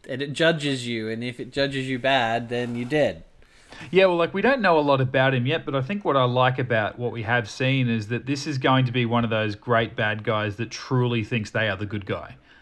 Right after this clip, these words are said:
Speaker 2: And that makes for
Speaker 1: Mm.
Speaker 2: a really, really, I mean, okay, there's,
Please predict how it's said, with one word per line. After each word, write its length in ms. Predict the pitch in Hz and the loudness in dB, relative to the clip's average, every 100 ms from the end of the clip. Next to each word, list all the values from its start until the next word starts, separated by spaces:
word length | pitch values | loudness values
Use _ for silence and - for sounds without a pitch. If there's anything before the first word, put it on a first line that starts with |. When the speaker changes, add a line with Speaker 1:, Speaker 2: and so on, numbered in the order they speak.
| - - | -14 -4
Speaker 2:
And 480 | 120 120 117 117 107 | 0 2 2 2 4
that 240 | 139 131 | 2 4
makes 260 | 127 127 - | 4 4 0
for 400 | 131 117 107 104 | 2 2 4 0
Speaker 1:
Mm. 140 | 101 | 0
Speaker 2:
a 80 | 120 | 0
really, 500 | 120 120 120 117 113 | 2 2 2 2 0
really, 240 | 110 113 | 0 0
I 60 | 135 | 2
mean, 220 | 147 139 | 2 2
okay, 380 | 135 131 110 107 - - _ - _ _ _ - | 0 2 0 -2 -14 -20 _ -20 _ _ _ 0
there's, 460 | 147 151 131 - | 4 4 2 -6